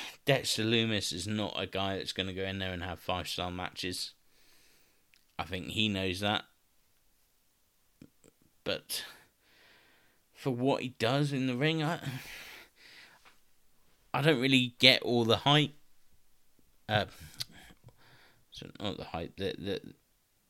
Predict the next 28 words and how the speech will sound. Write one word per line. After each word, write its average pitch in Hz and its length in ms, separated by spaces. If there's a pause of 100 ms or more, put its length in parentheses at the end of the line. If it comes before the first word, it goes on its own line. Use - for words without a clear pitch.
(220)
there's 131 200
a 143 40
lot 143 140
of - 140
bashing 110 400
that - 180
goes 90 280
on. 80 240 (2750)
Uh, 95 260
I 87 100
hear 95 300 (100)
quite 78 220
a 90 40
bit 101 140
of 92 60
it - 260
on 85 260
tw-, - 180
or 85 220
read 90 220
a, - 340
quite 71 220
a - 20
bit 87 200
of 90 80
it 82 140
on 78 180
Twitter. 90 460